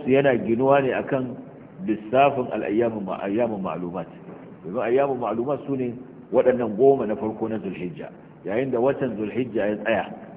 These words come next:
to daga lokacin ne lissafin yake farawa. Su kuma waɗancan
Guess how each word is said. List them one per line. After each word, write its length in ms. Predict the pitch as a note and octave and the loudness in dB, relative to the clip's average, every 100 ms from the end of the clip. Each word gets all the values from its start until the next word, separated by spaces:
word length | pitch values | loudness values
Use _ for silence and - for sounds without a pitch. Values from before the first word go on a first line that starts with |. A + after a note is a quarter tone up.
| - | -12
to 60 | |
daga 180 | F#2 G2+ | -8 -4
lokacin 440 | A#2 B2+ - B2+ A#2+ | -2 -4 -6 -8 -4
ne 140 | A#2+ | -4
lissafin 600 | A2+ A2 - B2+ B2+ A2+ | -4 -6 2 2 2 -4
yake 240 | G#2 G#2 F2+ | -6 -6 -6
farawa. 500 | - G2 E2+ D2+ D2+ - - - - | -4 -2 -2 -6 -10 -16 -20 -16 -8
Su 120 | C#3 | -6
kuma 200 | C#3 C3+ C#3+ | -4 -2 0
waɗancan 320 | C3 A#2 | -2 -4